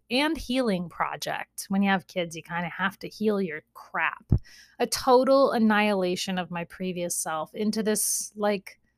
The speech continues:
mother. And now what? Well, that's a role in a major transition right now for me,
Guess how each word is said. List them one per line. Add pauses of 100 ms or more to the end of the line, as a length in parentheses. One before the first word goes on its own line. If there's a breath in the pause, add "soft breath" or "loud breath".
(140)
mother. (720)
And
now
what? (600)
Well,
that's
a
role (340 loud breath)
in
a
major
transition
right
now
for
me,